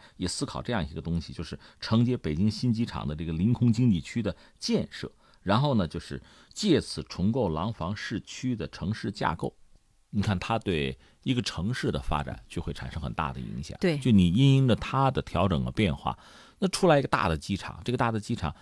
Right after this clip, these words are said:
Speaker 1: 涉及到相关的非常多的，就是不管是地理因素啊，还是在这个经济结构上，包括人口的这个分布上，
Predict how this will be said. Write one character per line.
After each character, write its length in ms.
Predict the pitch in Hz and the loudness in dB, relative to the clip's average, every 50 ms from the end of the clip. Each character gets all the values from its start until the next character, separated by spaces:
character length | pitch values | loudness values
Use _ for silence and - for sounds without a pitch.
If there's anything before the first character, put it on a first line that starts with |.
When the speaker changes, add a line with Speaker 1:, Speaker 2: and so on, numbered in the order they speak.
| - _ _ _ _ _ _ _ _ - | -18 _ _ _ _ _ _ _ _ -8
Speaker 1:
涉 220 | - - - 147 | -2 4 4 4
及 160 | 104 - 110 | 4 4 2
到 120 | 147 110 98 | 2 2 2
相 380 | - - - 143 127 127 127 | 2 0 0 2 2 4 4
关 200 | 127 123 120 120 | 4 4 4 4
的 120 | 117 101 85 | 4 4 2
非 220 | - - - 131 | 2 2 2 4
常 180 | 104 101 98 101 | 4 6 4 6
多 180 | 101 104 104 | 6 6 6
的， 120 | 101 87 76 | 6 4 2
就 100 | - 87 | 0 -2
是 140 | - - 92 | -4 -6 -6
不 140 | - - | -2 2
管 120 | - 90 76 | 4 4 4
是 80 | 85 | 2
地 160 | 90 - 190 131 | 2 2 2 2
理 140 | 78 64 | 2 2
因 160 | 69 82 95 101 | 0 0 0 0
素 180 | - - 98 | 2 0 0
啊， 160 | 76 64 65 - - - - _ | 0 -2 -4 -8 -14 -20 -20 _
还 160 | - - 87 | -4 -2 0
是 100 | 90 98 | 0 0
在 140 | 92 87 80 | 0 0 0
这 40 | 82 | 0
个 60 | 82 | 4
经 180 | - 143 147 | 6 6 8
济 80 | 117 98 | 8 6
结 260 | 76 - - 67 90 | 4 2 0 0 2
构 200 | 123 165 147 101 | 4 4 4 4
上， 160 | - 78 76 | 2 0 -2
包 100 | - - | -2 0
括 120 | 117 107 92 | 2 2 2
人 260 | 80 82 90 131 170 | 4 4 6 6 6
口 240 | 156 110 78 60 57 | 6 4 2 0 -4
的 100 | 57 60 | -8 -10
这 120 | 71 67 | -10 -10
个 60 | 69 | -10
分 260 | 76 - 170 185 196 196 | 2 6 8 10 10 10
布 160 | 185 117 82 | 8 4 2
上， 200 | - 73 62 | 0 -2 -4